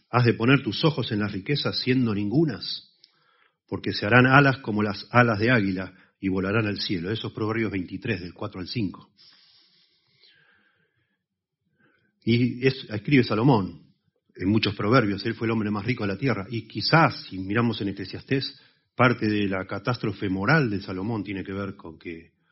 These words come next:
tenía demasiado dinero. Y se sintió un ca-, un campeón, sin Dios. Y se alejó de Dios, después volvió, cuando fue mayor él, ¿no?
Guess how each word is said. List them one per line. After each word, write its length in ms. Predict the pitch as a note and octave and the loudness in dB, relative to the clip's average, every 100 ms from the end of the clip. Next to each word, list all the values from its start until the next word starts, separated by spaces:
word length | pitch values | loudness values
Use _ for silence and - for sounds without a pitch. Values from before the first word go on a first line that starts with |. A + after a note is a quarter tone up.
| _ _ - | _ _ -8
tenía 240 | F2+ G2 | -4 -2
demasiado 360 | F2 F2+ F#2+ E2+ | -4 -8 -10 -12
dinero. 340 | E2+ D2 _ _ _ _ _ _ _ _ _ - | -12 -16 _ _ _ _ _ _ _ _ _ -14
Y 100 | E2 | -10
se 140 | F#2 | -10
sintió 600 | - F2 F#2+ G2 F#2 F2 | -10 -8 -4 -4 -4 -6
un 120 | E2+ E2+ | -12 -14
ca-, 160 | E2+ | -16
un 140 | - F#2 | -14 -12
campeón, 400 | F2 E2+ F2+ D2+ _ _ | -8 -4 -6 -8 _ _
sin 220 | - F2+ F2 | -16 -10 -4
Dios. 440 | G#2+ F2+ - - _ _ _ | -4 -6 -12 -16 _ _ _
Y 80 | D#2+ | -14
se 120 | - | -10
alejó 260 | E2+ E2+ G#2+ | -10 -6 -2
de 60 | A#2 | 2
Dios, 140 | A#2+ | 2
después 200 | G2+ G2+ | 0 -4
volvió, 400 | G2 G#2 G2 F#2 - - _ _ _ | 0 2 2 -2 -16 -20 _ _ _
cuando 240 | - F2 E2 | -12 -10 -8
fue 340 | F#2+ F2+ E2+ | -6 -6 -8
mayor 360 | F2 - G2 G2 | -10 -10 -10 -8
él, 180 | F2 | -10
¿no? 280 | F2 A#2+ - | -10 -12 -14